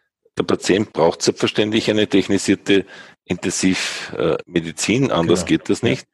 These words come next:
Speaker 1: Aber andererseits kann die Homöopathie im richtigen Moment vom Professionisten angewandt sehr viel erreichen.
Speaker 2: Und ich nehme an, dass Sie dazu dann auch, äh,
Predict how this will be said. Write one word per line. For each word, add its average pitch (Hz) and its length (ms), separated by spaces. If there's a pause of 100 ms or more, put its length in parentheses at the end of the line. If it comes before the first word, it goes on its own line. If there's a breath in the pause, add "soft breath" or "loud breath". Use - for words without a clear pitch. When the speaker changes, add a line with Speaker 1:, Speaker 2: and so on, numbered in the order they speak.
(580)
Speaker 1:
Aber 98 360
andererseits 117 540
kann 101 180
die 104 100
Homöopathie 107 420
im 101 140
richtigen 120 340
Moment 104 340 (260)
vom 90 320 (380)
Professionisten 92 920 (300)
angewandt 107 640 (220)
sehr 82 220
viel 92 380 (380)
erreichen. - 500 (1400 loud breath)
Speaker 2:
Und 131 220
ich 127 160
nehme 135 200
an, 127 200
dass 135 160
Sie 113 120
dazu 127 600
dann 139 200
auch, 123 560
äh, 110 440